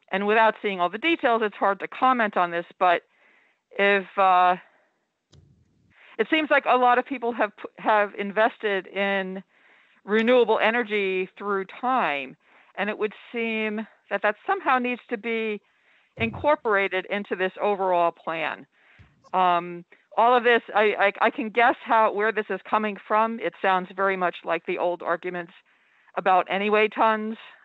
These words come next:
Um, but I think that a, a baseline,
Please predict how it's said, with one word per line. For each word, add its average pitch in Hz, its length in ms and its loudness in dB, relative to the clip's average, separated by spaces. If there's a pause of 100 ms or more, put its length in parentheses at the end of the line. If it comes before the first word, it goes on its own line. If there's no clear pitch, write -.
(160)
Um, 165 560 -2 (920)
but 202 220 4
I 214 340 4 (140)
think 226 260 -4 (180)
that 185 360 2 (1700)
a, 180 160 2 (180)
a 208 80 2 (180)
baseline, 214 1000 0